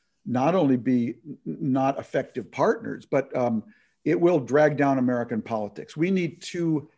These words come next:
healthy parties. We have a healthy center-left party right now. Um, it needs a healthy center-right party. And, um, uh, and, and I don't know, it's gonna be a while before we get it. The, the real question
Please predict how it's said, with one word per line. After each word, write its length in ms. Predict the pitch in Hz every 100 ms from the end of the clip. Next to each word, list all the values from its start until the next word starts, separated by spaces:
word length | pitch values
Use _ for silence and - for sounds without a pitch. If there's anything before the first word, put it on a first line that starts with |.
| _ _ 143
healthy 320 | 143 - 131
parties. 420 | - 113 101 92
We 100 | 160 190
have 100 | 247
a 60 | 151 139
healthy 380 | 139 151 127 - -
center-left 1000 | - - 131 127 127 123 - 113 107 _
party 320 | 101 95 95
right 220 | - - -
now. 140 | - - _ _ _ _
Um, 440 | 131 127 123 113 - _ _ 147
it 140 | 143
needs 420 | 143 143 147 131
a 100 | 127
healthy 380 | 110 113 - 113
center-right 640 | - 107 95 113 - -
party. 300 | - - - - _ _ _ _ _
And, 320 | 131 127 123 123
um, 400 | 120 117 110 120 -
uh, 680 | 120 117 117 120 123 120 - _
and, 160 | 127 127
and 220 | 127 120
I 120 | 131
don't 280 | 131 135 143
know, 300 | 127 127 135
it's 160 | 135 -
gonna 180 | 139
be 160 | 123 127
a 100 | 123
while 180 | 139 170
before 340 | 131 123 131 127
we 120 | 117
get 260 | 120 190
it. 140 | 110 _ _ _ _ _
The, 140 | 180 180
the 120 | 190
real 340 | 196 262 226 160
question 920 | - 165 143 - 147 127 110 107